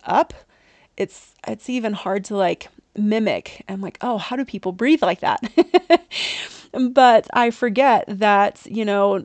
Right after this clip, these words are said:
not everyone has been taught to breathe. Uh, me growing up as a swimmer, I had to learn how to breathe rhythmically in a pool,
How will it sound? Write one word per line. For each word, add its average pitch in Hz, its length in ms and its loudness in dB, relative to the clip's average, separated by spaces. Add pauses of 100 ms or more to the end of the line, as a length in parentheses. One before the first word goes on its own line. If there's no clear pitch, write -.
not 208 420 -2
everyone 208 460 0
has 190 200 -8
been 220 220 -2
taught - 360 -4
to - 120 -6
breathe. - 400 -6 (140)
Uh, 190 340 -2
me 208 340 -2
growing 214 440 -2
up 214 140 -2
as 196 100 -4
a 214 80 0
swimmer, 202 560 -4 (420)
I 220 280 2
had 220 340 0
to 233 160 -4
learn 185 380 -2
how 190 180 -4
to 208 100 0
breathe 196 560 -2
rhythmically 220 840 0
in 208 220 0
a 190 80 -2
pool, 247 680 2